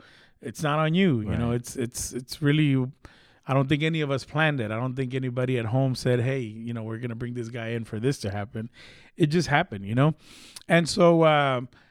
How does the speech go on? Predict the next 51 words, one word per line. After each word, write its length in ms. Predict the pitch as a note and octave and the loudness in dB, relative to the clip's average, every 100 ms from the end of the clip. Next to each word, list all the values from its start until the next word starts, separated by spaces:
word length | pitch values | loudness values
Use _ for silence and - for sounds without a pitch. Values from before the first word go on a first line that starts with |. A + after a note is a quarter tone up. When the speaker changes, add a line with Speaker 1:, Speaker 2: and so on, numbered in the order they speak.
| _ _ _ _ _ _ - | _ _ _ _ _ _ -20
Speaker 1:
it, 260 | - - - _ _ _ _ _ _ _ _ _ _ _ - - | -20 -20 -20 _ _ _ _ _ _ _ _ _ _ _ -20 -4
it, 140 | F#3+ | 2
it 200 | G3 G3 | 4 6
was 220 | F#3+ E3+ | 6 6
uncomfortable. 800 | D#3 C3 G3+ A3+ - G#3 G#3+ G#3+ | 2 0 0 0 0 2 4 4
It 80 | G3 | 4
was, 260 | D3+ C#3 - | 2 0 -2
it 80 | C3+ | -2
was 180 | B2+ A#2+ | -2 0
bad. 520 | F3 F#3+ F3+ F3 D#3 | 2 4 4 4 2
It 60 | C#3 | 0
was, 280 | B2+ - | -2 -6
you 240 | D3 B2+ C3 | -6 -4 -2
know, 100 | B2+ | -2
it 40 | |
got 180 | B2 A#2 | -2 0
man-, 160 | A#2+ C3+ | 0 2
very 280 | C#3+ C#3 A#2+ | 4 2 2
manipulative. 960 | A#2+ F3 F3+ E3+ E3 E3+ E3+ E3 D#3 - - - - | 4 4 2 0 2 4 6 6 4 -2 -16 -20 -14
Uh, 440 | A#2+ A2+ G#2 G2 G#2 E2+ - - | -6 -2 -2 -4 -8 -14 -20 -4
you 120 | E3 | 0
know, 80 | C3 | 0
he 160 | A2 | 0
would 120 | C3+ B2+ | -2 -2
just 160 | A#2 | -2
say, 180 | C#3+ A#2+ | 0 0
you 180 | A#2 B2 | 0 -2
know, 80 | A#2 | -2
"I'm 140 | A2 | -4
just 160 | A2 - | -6 -4
trying 180 | A2 G#2 | -4 -4
to 60 | |
help 360 | F#2+ F3 F#3 E3 | 0 2 2 0
you. 120 | E3+ | 0
You're 180 | D#3 B2+ | 0 -2
trying 240 | C3 A#2+ | -2 -4
to 80 | G#2 | -6
develop. 600 | G#2 C#3 F#3+ F3 E3+ D#3 | -6 2 4 6 4 2
I'm 100 | A#2+ | -2
trying 220 | - A#2 | -4 -8
to 80 | G#2 | -8
teach 340 | - G3+ F#3 G3 | -6 -4 -4 -4
you 60 | |
stuff." 560 | E3 - F3+ E3+ E3+ - - - - - | -6 -2 0 0 -2 -6 -20 -20 -20 -2
But 200 | C#3 C#3+ | 4 6
in 140 | D3 D3 | 6 2
the 80 | C3 | 0
process 380 | C#3+ B2+ A#2+ | -4 -6 -6
of 120 | A#2 B2 | -2 4
that, 240 | D3 | 4
we, 100 | C#3+ | 4